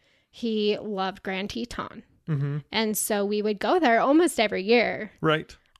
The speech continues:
Speaker 1: Uh, which is what really developed my love for the national parks, was going to Grand Teton with my family and making those memories and stuff. But, like, when we went to Grand Teton, we didn't hike. We sat at the lake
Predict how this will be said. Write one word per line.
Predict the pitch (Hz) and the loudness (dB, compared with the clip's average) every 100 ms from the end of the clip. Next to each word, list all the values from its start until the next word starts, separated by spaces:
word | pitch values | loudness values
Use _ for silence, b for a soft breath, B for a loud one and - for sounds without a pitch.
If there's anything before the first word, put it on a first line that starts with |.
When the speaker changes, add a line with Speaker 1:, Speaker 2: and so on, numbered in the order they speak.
| - | -2
Speaker 1:
Uh, | 220 | 0
which | 214 240 240 | 2 2 2
is | 233 | 0
what | 226 233 220 | 2 2 2
really | 220 254 240 | 2 4 2
developed | 208 202 202 180 | 0 0 0 0
my | 214 220 | -2 -2
love | 208 175 226 | -2 -4 -4
for | - 320 | 0 4
the | 330 | 4
national | 339 320 - 311 | 4 2 4 4
parks, | 294 302 339 359 - - | 6 4 4 0 -8 -4
was | 226 220 202 196 | 0 0 -2 -4
going | 214 202 | -2 0
to | 214 | -2
Grand | 202 196 | -2 -4
Teton | - 277 247 190 | -2 0 0 -2
with | 185 | -4
my | 196 175 | -6 -6
family | 226 233 208 185 | -4 -4 -4 -6
and | 185 | -6
making | 190 185 202 | -6 -6 -6
those | 190 190 | -6 -4
memories | 208 196 190 180 190 190 | -4 -4 -4 -4 -6 -8
and | 208 | -10
stuff. | - 202 226 - | -4 -2 -2 -2
But, | 214 | -2
like, | 160 202 - _ _ _ _ _ _ _ _ _ | 0 -2 -6 _ _ _ _ _ _ _ _ _
when | - 247 247 | -2 2 4
we | 240 294 | 6 6
went | 277 - | 6 2
to | - | -2
Grand | 202 202 202 | 0 0 2
Teton, | - 294 - 208 196 190 190 b b b | 4 4 4 2 2 -2 -6 b b b
we | 269 | 2
didn't | 269 220 | 4 4
hike. | - - 214 135 - - _ _ _ - | 2 2 2 0 -10 -20 _ _ _ -8
We | 226 220 214 - | -4 0 0 -2
sat | - 220 208 | 2 4 4
at | 202 | -2
the | 202 | 0
lake | 208 240 175 - | 2 2 2 -10